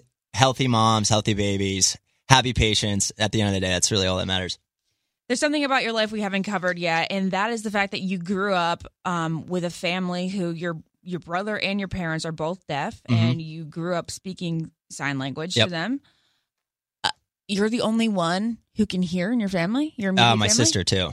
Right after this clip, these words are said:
Speaker 2: Oh, interesting.
Speaker 1: Mm-hmm.
Speaker 2: So is it hereditary?
Speaker 1: <sighs> You know what? I get asked this all the time, and I, <sighs> I don't, I don't, I don't know. <laughs> I re-, I really don't know. I don't think the chances of me, if I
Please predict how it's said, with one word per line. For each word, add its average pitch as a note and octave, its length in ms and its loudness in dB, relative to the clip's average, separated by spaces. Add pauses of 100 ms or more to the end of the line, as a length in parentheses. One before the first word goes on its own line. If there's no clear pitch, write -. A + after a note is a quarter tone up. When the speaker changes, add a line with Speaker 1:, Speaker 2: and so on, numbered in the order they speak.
(140)
Speaker 2:
Oh, B3 260 -2
interesting. G3 600 -2
Speaker 1:
Mm-hmm. G#2+ 240 4
Speaker 2:
So G3 260 2
is F#3+ 220 -2
it C#4+ 200 0
hereditary? G#3+ 880 -6 (520)
Speaker 1:
<sighs> - 60 6 (240)
You A#2 100 2
know C3+ 140 2
what? C3+ 280 0
I G#2+ 60 -2
get E3+ 160 0
asked G2+ 220 0
this - 160 -4
all F2+ 100 -2
the E2+ 80 -2
time, G2 360 0 (100)
and F#2 380 0 (320)
I, A#2+ 480 2 (640)
<sighs> - 320 -8
I A2 60 2
don't, F#3 240 2 (160)
I D#3 60 4
don't, G3+ 260 0
I B2+ 60 2
don't D3+ 140 4
know. C3 240 0
<laughs> - 100 -20
I - 120 6
re-, F3+ 160 6 (120)
I D#3 80 8
really C#3 300 2
don't C3+ 120 4
know. B2 220 4
I A#2+ 100 8
don't E3+ 180 2
think F3+ 180 0
the C3 80 0
chances A2+ 320 2
of F#2+ 100 -4
me, A2+ 380 2
if - 160 -2
I G#2 300 2